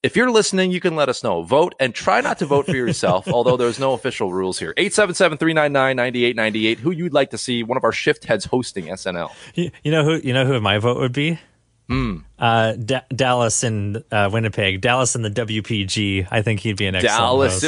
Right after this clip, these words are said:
Speaker 1: and Winnipeg. Yeah, he would be his own musical guest with some of his freestyle rapping abilities.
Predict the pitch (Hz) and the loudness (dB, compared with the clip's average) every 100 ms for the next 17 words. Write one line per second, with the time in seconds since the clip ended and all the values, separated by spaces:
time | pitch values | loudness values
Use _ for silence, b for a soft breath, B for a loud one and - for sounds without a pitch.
0 | 147 123 107 107 120 98 87 85 110 110 | -2 0 0 0 2 2 0 -2 -2 0
1 | 107 117 120 127 101 123 123 117 113 123 | -2 -4 -2 -4 -2 -4 0 0 0 -2
2 | 117 123 120 117 127 143 110 - - 101 | -2 -6 -4 -4 -2 -4 -6 -12 -6 -4
3 | 98 98 87 98 104 - 107 104 117 139 | -2 -4 -6 -6 -8 0 2 4 2 0
4 | 98 80 71 73 - - | -6 -8 -10 -12 -14 -20